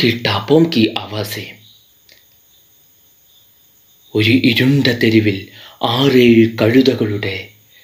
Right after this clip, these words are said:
കുളമ്പടി ശബ്ദം. ഉൻകെ പീച്ചെ ചൽത്ത ഏക് ബദൻ ഉഗാർത്ത കുംഹാർ,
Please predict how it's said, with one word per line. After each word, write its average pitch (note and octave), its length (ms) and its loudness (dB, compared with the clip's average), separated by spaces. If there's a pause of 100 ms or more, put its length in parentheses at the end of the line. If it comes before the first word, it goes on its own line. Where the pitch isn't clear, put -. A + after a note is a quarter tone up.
(180)
കുളമ്പടി G#2+ 680 -4
ശബ്ദം. - 600 -6 (1700)
ഉൻകെ E3+ 240 4
പീച്ചെ F#3+ 340 2
ചൽത്ത G3+ 280 2
ഏക് G#3 300 4
ബദൻ G#3+ 300 2
ഉഗാർത്ത A3 360 2
കുംഹാർ, G#3+ 640 2